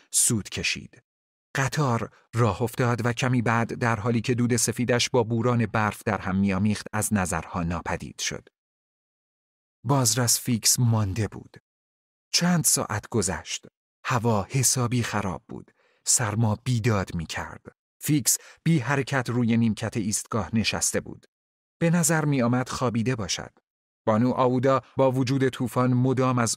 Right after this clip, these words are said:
اتاقی که در اختیارش گذاشته بودند بیرون می‌آمد. به انتهای سکو می‌رفت و سعی می‌کرد از ورای برف و بوران چیزی ببیند. دلش می‌خواست در آن مهی که جلوی دیدش را گرفته بود رخنه کند.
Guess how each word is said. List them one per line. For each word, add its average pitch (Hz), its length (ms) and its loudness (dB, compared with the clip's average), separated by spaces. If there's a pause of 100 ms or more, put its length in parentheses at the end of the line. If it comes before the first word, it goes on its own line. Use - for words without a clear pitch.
اتاقی 123 380 0
که 117 140 -2
در 110 200 0
اختیارش 110 540 0
گذاشته 110 400 0
بودند 110 500 0
بیرون 110 320 2
می‌آمد. 80 560 -8 (580)
به 165 160 2
انتهای 147 480 0
سکو 113 420 0
می‌رفت 87 500 -2
و 135 100 -2
سعی 151 300 2
می‌کرد 113 480 0
از 117 220 -2
ورای 127 360 2
برف 107 340 -2
و 120 60 2
بوران 131 440 2
چیزی 117 400 0
ببیند. 87 600 -10 (800)
دلش 196 320 2
می‌خواست 139 420 -2 (260)
در 147 200 0
آن 151 100 2
مهی 139 280 2
که 143 140 -2
جلوی 123 340 2
دیدش 110 400 -2
را 117 60 2
گرفته 123 360 -2
بود 139 220 2
رخنه 131 400 0
کند. 80 400 -8